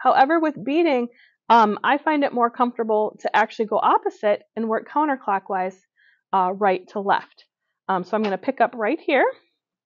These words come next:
Uh, so it's just like I've already, I should back up a little bit. I've already completed a blanket stitch all the way around the edge of my mat. So this is a two-step thing.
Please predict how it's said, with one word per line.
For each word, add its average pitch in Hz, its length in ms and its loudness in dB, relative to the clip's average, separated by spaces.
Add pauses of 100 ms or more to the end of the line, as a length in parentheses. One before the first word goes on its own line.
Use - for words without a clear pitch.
(1600)
Uh, 196 220 2
so - 160 0
it's 226 160 2
just 277 240 0
like 254 200 4
I've 233 140 4
already, 320 420 4
I 247 100 2
should 247 180 -6
back 254 240 4
up 233 100 -2
a 233 60 -4
little 208 180 0
bit. - 160 -4
I've 262 160 4
already 381 360 6
completed 277 520 4
a 233 80 2
blanket 240 440 0
stitch 208 340 -2
all 208 160 4
the 214 60 0
way 214 120 4
around 196 240 0
the - 140 -6
edge 180 140 -4
of 180 120 -8
my 170 140 -10
mat. 160 300 -12
So - 140 -12
this 226 160 -2
is 247 120 -4
a 247 60 -4
two-step 330 680 -2
thing. - 140 -6